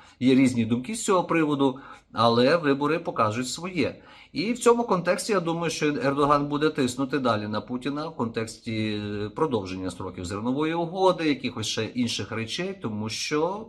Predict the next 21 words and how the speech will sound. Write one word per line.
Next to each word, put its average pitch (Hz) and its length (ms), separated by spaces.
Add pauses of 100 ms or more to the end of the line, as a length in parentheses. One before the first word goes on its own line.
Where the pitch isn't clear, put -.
тому 123 220
що 175 300
йде 156 260
війна, 143 440
і, 151 140
і 127 300 (320)
в 110 80
нього 143 280
це 170 160
теж 127 280
іде 113 180
війна, 101 300
виборчі 101 420
перегони, 101 480
а 90 60
йому 92 200
потрібна 110 400
та, 110 280 (340)
скажімо 120 240
так, 123 200
перемога. 147 460